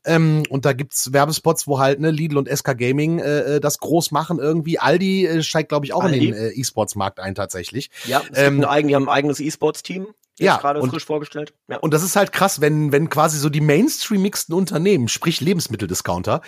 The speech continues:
Speaker 1: ähm, in, in einen, äh, nerdigen Markt wie E-Sports einsteigen, könnte das
Speaker 2: Ja.
Speaker 1: dem E-Sports durchaus zu sehr viel, äh, Akzeptanz in der Mitte der Gesellschaft verhelfen.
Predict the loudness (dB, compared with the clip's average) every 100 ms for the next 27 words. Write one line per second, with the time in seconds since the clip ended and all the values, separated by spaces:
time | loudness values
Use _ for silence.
0 | -12 -10 2 4 4 2 0 -2 0 -2
1 | 0 0 2 2 2 0 2 2 4 4
2 | 2 2 0 0 0 -4 -6 -4 -2 2
3 | 2 0 -4 -4 0 0 0 0 0 -2
4 | -2 0 -2 -2 -4 0 0 0 0 0
5 | 2 -2 -2 -2 2 2 0 0 0 0
6 | -2 -6 -4 -6 -2 -4 -2 -2 -4 -4
7 | -4 -4 -2 -4 -4 -10 -10 -10 -10 -12